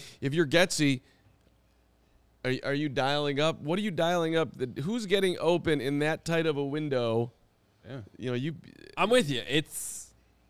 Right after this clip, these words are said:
Speaker 2: He, he's gotta get better in the red zone calling because up to that, right, the, the play calling was pretty good. And then all of a sudden you get in the red zone, you get a little hesitant, you get a little nervous, it seems like, from his play calling.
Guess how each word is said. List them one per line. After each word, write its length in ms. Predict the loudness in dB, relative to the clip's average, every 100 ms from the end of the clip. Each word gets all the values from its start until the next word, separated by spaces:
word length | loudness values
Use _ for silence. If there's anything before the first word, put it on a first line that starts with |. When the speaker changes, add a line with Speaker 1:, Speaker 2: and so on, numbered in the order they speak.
| _
Speaker 2:
He, 80 | -8 -2
he's 160 | 4
gotta 160 | 6 6
get 160 | 6
better 160 | 6 4
in 100 | 2
the 80 | 0
red 220 | 0 0
zone 160 | -2 0
calling 280 | 0 0 -2
because 260 | -2 -2 -2 0
up 140 | 2 2
to 100 | 4
that, 240 | 6 4 4
right, 220 | 2 2 -2
the, 120 | -4
the 140 | -4
play 220 | -2 -2 0
calling 260 | 2 2
was 120 | 2
pretty 200 | 0 0 4
good. 180 | 4
And 100 | 4
then 100 | 2
all 120 | 2 0
of 60 |
a 40 | -2
sudden 240 | -2 -2
you 60 | -2
get 100 | -2
in 80 |
the 80 | 0
red 240 | 2 2 4
zone, 340 | 4 4 0 -8 _ _ _
you 60 | -2
get 40 |
a 20 |
little 140 | 0 2
hesitant, 500 | 2 2 0 -2 -2
you 80 | 2
get 120 | 2
a 40 |
little 180 | 2 2
nervous, 560 | 4 4 4 2 -4 -6
it 120 | -4
seems 260 | 0 0 0
like, 140 | 0
from 180 | -2 -2
his 100 | -4
play 220 | -2 -2
calling. 380 | 0 -2 -4